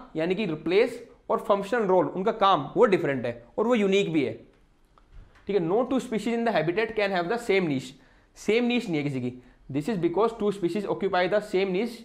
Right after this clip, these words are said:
they will compete with one another until one is dis-, displaced। ये मैंने आपको बताया, अगर दोनों सेम नीश अप्लाई करेंगे, ठीक है, जहाँ पे रहेंगी, अगर ये भी यहाँ पे आके रहने लग गया तो ये कम्पीट करेंगे रिसोर्स के लिए,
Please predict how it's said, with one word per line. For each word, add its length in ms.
they 100
will 140
compete 380
with 140
one 100
another 260
until 300
one 140
is 100
dis-, 220
displaced। 460
ये 120
मैंने 160
आपको 160
बताया, 280
अगर 180
दोनों 280
सेम 280
नीश 220
अप्लाई 320
करेंगे, 280
ठीक 140
है, 80
जहाँ 180
पे 80
रहेंगी, 240
अगर 160
ये 140
भी 100
यहाँ 140
पे 80
आके 160
रहने 140
लग 180
गया 140
तो 100
ये 40
कम्पीट 360
करेंगे 220
रिसोर्स 320
के 80
लिए, 240